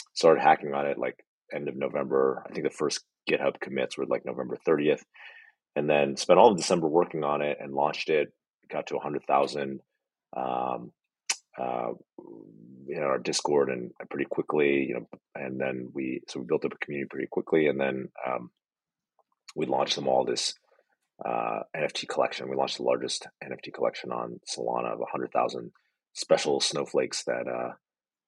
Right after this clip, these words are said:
uh, that David designed, and, uh, launched our marketplace at the end of the month. So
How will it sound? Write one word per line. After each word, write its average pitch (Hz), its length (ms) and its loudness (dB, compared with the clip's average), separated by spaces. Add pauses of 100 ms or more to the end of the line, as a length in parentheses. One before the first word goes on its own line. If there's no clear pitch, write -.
(140)
uh, 62 120 -4
that 60 160 -4
David 67 260 -4
designed, 67 520 -4 (420)
and, 65 540 -4
uh, 65 260 2
launched 69 600 0
our 71 80 0
marketplace 73 760 0
at - 100 -6
the 80 100 -2
end 76 100 0
of 80 60 2
the 78 60 0
month. 87 320 4 (160)
So 67 520 2